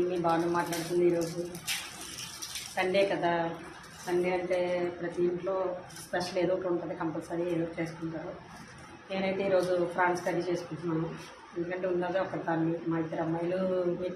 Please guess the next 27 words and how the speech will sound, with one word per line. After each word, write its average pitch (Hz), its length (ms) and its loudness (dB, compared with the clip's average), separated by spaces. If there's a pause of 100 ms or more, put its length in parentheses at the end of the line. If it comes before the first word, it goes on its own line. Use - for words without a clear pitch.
తెలిసిందే, 160 420 0 (520)
హైదరాబాద్ 175 460 4
ఒకరు, 185 260 0
పాండిచేరి 165 480 2
ఒకరు. 151 240 -4 (960)
ఉన్నది 175 300 2
నేనే. 160 200 0 (160)
నేనే 185 340 2
మొన్న 190 220 0
పాండిచేరి 175 420 4
నుంచి - 240 -4
నే-, 165 380 2
దిగాను. 165 400 2 (680)
టెన్ 180 200 2
డేస్ 180 260 2
అక్కడే 180 320 2
నేను, 180 160 0 (220)
ఆ, - 20 0 (400)
చేశాను. 175 400 0 (140)
మొత్తం 165 280 -2
అంతా 170 200 -2 (180)
హ్యాపీగా 170 420 -2
మా 170 100 0
అమ్మాయితో 165 360 0
తిరిగేసాను, 165 480 0
పెద్ద 170 220 -2
అమ్మాయితో 160 320 0